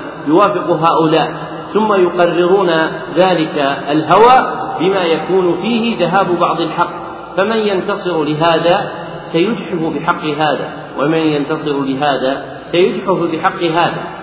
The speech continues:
لكن من ينتصر للحق بالحق فحاله كما قال ابن القيم رحمه الله تعالى: "فلواحد كن واحدا في واحد"، أعني طريق الحق والإيمان. والمقصود أن ما ذكره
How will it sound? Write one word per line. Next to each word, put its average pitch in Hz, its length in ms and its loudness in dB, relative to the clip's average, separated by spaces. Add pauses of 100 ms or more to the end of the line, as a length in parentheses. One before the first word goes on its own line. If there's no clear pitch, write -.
(100)
لكن 143 320 -2
من 196 100 2
ينتصر 208 680 0
للحق 165 440 -4
بالحق 160 680 0 (400)
فحاله 196 760 2 (220)
كما 156 160 0
قال 151 300 0
ابن 135 160 -4
القيم 147 400 -4
رحمه 139 460 -2
الله 131 400 -2
تعالى: 139 440 0 (320)
"فلواحد 135 580 0 (280)
كن 156 120 0
واحدا 143 640 0
في 151 120 0
واحد"، 175 520 2 (420)
أعني 143 300 -2
طريق 139 380 -2
الحق 127 340 -2 (320)
والإيمان. 139 560 0 (420)
والمقصود 170 840 2
أن 151 180 -2 (480)
ما 143 100 0
ذكره 139 500 0